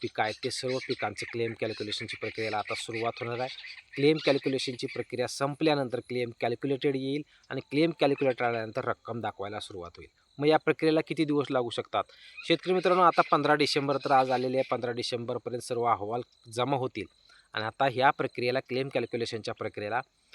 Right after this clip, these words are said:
आता सुरुवात होणार आहे. त्यामुळे ही सुरुवात झाल्यानंतर पुढील पंधरा ते वीस दिवसात, अ, क्लेम कॅल्क्युलेशनची प्रक्रिया संपेल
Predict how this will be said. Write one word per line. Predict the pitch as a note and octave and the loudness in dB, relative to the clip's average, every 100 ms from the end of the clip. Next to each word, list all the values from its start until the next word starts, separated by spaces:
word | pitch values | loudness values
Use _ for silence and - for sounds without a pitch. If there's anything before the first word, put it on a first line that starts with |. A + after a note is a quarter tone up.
| - - | -12 -8
आता | A2 | -6
सुरुवात | A2 - E3+ C3 - | -6 -2 2 2 0
होणार | A#2 F2+ | -4 -6
आहे. | - _ _ | -8 _ _
त्यामुळे | A#2+ B2 C#3 | 0 2 0
ही | B2 D#3 | -2 -4
सुरुवात | - C#3+ C#3 D3 _ C3 | -4 0 4 4 _ -6
झाल्यानंतर | B2 C3+ C3+ A#2+ - C3 - _ _ | -2 0 -2 -4 -4 -4 -6 _ _
पुढील | B2+ C3+ - | -2 -2 -2
पंधरा | C#3+ B2+ C#3 | -2 0 -2
ते | - D3+ | 0 -4
वीस | A#2 D#3 - - - _ _ _ _ _ - | -2 -2 -2 -6 -12 _ _ _ _ _ -2
दिवसात, | D3+ - C#3 - _ _ _ _ _ - | -2 2 0 0 _ _ _ _ _ -2
अ, | C#3 C3 B2 A#2+ _ _ _ | 0 0 0 -4 _ _ _
क्लेम | - D3 D3+ - | -2 0 2 2
कॅल्क्युलेशनची | D3+ C3+ C#3 C3 - B2+ - | 2 2 0 -2 -4 -6 -8
प्रक्रिया | - A#2 - B2 B2 - _ _ _ | -8 -8 -2 0 0 -2 _ _ _
संपेल | - - D#3+ D3 E3 | -6 0 0 4 4